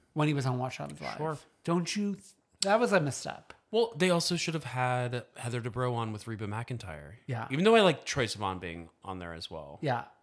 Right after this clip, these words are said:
Speaker 1: But they really wanted Bowen with Angie, so they had to put Angie last
Speaker 2: <laughs>
Speaker 1: week, right?
Speaker 2: And they needed Sarah Squirm in the audience.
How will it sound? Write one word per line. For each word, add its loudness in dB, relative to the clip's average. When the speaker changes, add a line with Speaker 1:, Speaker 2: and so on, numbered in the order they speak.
Speaker 1:
But 0
they 8
really 8
wanted 4
Bowen 8
with -2
Angie, 0
so -6
they -2
had 2
to -4
put -6
Angie -4
last -2
Speaker 2:
<laughs> -2
Speaker 1:
week, -6
right? 0
Speaker 2:
And 4
they 10
needed 4
Sarah 4
Squirm 2
in 0
the 0
audience. 0